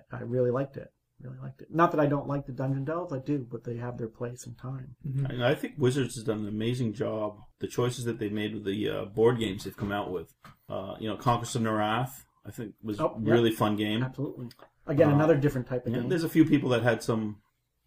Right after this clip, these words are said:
Speaker 3: you know, worthwhile complaints about it, but I've had fun every time I've played it, and, you know, and the dungeon delve games are good, so.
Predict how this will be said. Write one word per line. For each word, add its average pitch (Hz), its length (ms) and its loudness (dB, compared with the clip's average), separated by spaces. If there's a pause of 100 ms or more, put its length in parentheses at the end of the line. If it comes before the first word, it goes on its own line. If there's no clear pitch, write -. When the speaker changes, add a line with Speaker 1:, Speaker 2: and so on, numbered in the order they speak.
(140)
Speaker 3:
you 127 80 -4
know, 117 220 -8 (180)
worthwhile 113 400 2
complaints 135 420 -2
about 104 200 -4
it, - 120 -6
but - 160 -10 (220)
I've 110 140 -8
had 113 220 -2
fun 113 180 0
every 110 160 -4
time 107 220 -4
I've 104 100 -10
played 107 220 -2
it, - 160 -6 (640)
and, 107 220 -6
you 117 60 -2
know, 117 200 -6 (380)
and 110 160 -2
the 113 40 0
dungeon 131 320 2
delve 104 220 -6
games 101 260 -8
are 98 60 -10
good, 98 300 -10
so. 101 260 -14